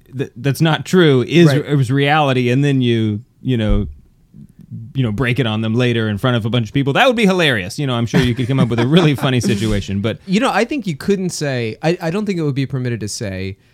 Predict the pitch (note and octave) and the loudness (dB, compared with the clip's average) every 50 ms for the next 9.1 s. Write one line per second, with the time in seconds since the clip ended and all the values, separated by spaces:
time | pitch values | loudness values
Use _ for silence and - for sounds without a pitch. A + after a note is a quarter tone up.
0 | _ _ - D3+ D#3 C#3+ C3+ C3 A#2 C3 C3 B2 A#2+ A#2 A2+ - - A#2 G#2+ - | _ _ -4 -2 0 0 0 2 4 4 4 4 2 0 -2 -2 -2 -4 -4 -4
1 | G#2 G2+ G2+ - - D#3+ G#3 G#3 - G#3 F3+ G#3 F#3 E3 C#3+ B2+ A#2+ B2 B2+ B2 | -4 -6 -6 -4 -2 -2 -2 -2 -2 -2 -2 -2 -2 -2 -2 -2 -2 -2 0 0
2 | A#2+ A2+ - A#2 A2 G#2 G2 G2+ G2+ G2 F#2+ - _ _ _ _ _ _ _ _ | -2 -2 -4 -4 -4 -4 -4 -4 -4 -4 -6 -8 _ _ _ _ _ _ _ _
3 | _ _ _ _ - A#2+ A2+ A2 A2+ A2 B2 A#2+ - - G#2+ A#2 A2+ G#2 F#2+ F2 | _ _ _ _ -2 -2 0 0 -2 -2 -2 -4 -4 -4 -2 -2 -2 -2 -4 -6
4 | F2+ D#2+ D2+ - - - A2 G#2+ G#2 - - G#2 G2 F#2+ E2+ D#2+ E2 D#2+ G2+ - | -8 -8 -10 -10 -10 -8 -6 -6 -6 -8 -8 -8 -6 -6 -6 -8 -8 -10 -12 -14
5 | _ _ _ - - - A#2+ A2 F#2+ G#2+ G2+ G2 A2 G#2 - G2 F2 E2+ - - | _ _ _ -16 -10 -6 -6 -6 -4 -6 -6 -6 -6 -6 -6 -6 -8 -8 -10 -12
6 | D#2 D#2+ F#2+ - _ - - G#2 A2+ A2 G#2 G2+ F#2 C#3+ D#3 D#3 D3 - A3+ A3+ | -12 -14 -14 -16 _ -14 -8 -6 -4 -4 -4 -4 -2 0 0 2 2 2 2 2
7 | G3+ F#3 D#3 D3 C#3 B2+ B2 - - D3 C#3+ B2+ - - - - - G3 F#3+ D#3+ | 2 2 2 0 0 -2 -4 -4 -4 -4 -4 -4 -4 -8 -14 -10 -8 -6 -6 -4
8 | B2 G#2 G#2+ A#2 A2+ A#2 B2 B2+ B2 A#2+ B2 - - - A#2+ A2 G#2+ G#2 G#2 G#2 | -6 -6 -6 -6 -6 -4 -4 -6 -6 -10 -12 -14 -12 -10 -10 -8 -8 -8 -10 -10
9 | G2 | -12